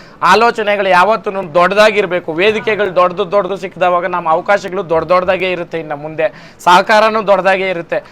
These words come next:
ಎಲ್ಲೋ ಒಂದು ವರ್ತೂರಲ್ಲಿ ನಾನು ಫಸ್ಟು ಹಾಲ್ ಕಾಂಪಿಟೇಷನ್ ಮಾಡಿದಾಗ ಐದು ಲಕ್ಷ ರೂಪಾಯಿ ಅದು ಫಸ್ಟ್ ಇನ್ವೆಸ್ಟ್ಮೆಂಟ್. ಅಂದ್ರೆ ಅದು ಐದು ಲಕ್ಷಕ್ಕೆ ನಾನು ಎಷ್ಟೋ ಜನರನ್ನ ಹಾಕೊಂಡು ಮಾಡಿದ್ದು. ಇವತ್ತು ಒಬ್ಬರೇ ವ್ಯಕ್ತಿ ಐವತ್ತು ಲಕ್ಷ ಕೊಡೋರು ಇದ್ದಾರೆ.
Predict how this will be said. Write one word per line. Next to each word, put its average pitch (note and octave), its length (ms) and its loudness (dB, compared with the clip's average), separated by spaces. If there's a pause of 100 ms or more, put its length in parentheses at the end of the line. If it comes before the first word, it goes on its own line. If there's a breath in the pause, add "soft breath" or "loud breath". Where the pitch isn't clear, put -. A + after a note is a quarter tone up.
(160 loud breath)
ಎಲ್ಲೋ G#3 260 2
ಒಂದು G3+ 640 4
ವರ್ತೂರಲ್ಲಿ G#3 560 0
ನಾನು F#3+ 220 -2
ಫಸ್ಟು G3 580 -2 (240 loud breath)
ಹಾಲ್ G3 200 2
ಕಾಂಪಿಟೇಷನ್ G3+ 500 -2
ಮಾಡಿದಾಗ F#3 440 -2 (100)
ಐದು G3 220 0
ಲಕ್ಷ - 320 -4
ರೂಪಾಯಿ - 460 -4
ಅದು E3+ 360 -2 (640)
ಫಸ್ಟ್ - 300 -8
ಇನ್ವೆಸ್ಟ್ಮೆಂಟ್. F3+ 580 -8
ಅಂದ್ರೆ E3 220 -2
ಅದು E3 180 0
ಐದು F#3+ 240 0
ಲಕ್ಷಕ್ಕೆ G3 400 -6
ನಾನು F3 200 -8
ಎಷ್ಟೋ E3+ 240 -10
ಜನರನ್ನ F3 420 -8 (400 loud breath)
ಹಾಕೊಂಡು F#3 420 -2
ಮಾಡಿದ್ದು. E3 480 -4 (300 loud breath)
ಇವತ್ತು G3+ 320 0
ಒಬ್ಬರೇ - 260 0
ವ್ಯಕ್ತಿ - 460 -2
ಐವತ್ತು - 340 -4
ಲಕ್ಷ - 160 -10
ಕೊಡೋರು F#3+ 360 -4
ಇದ್ದಾರೆ. D#3 420 -4